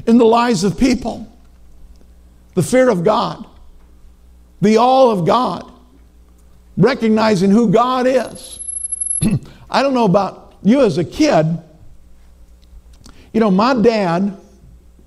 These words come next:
believed in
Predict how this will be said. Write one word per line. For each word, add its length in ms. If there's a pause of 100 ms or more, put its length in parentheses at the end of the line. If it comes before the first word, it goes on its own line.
(1400)
believed 720 (2250)
in 640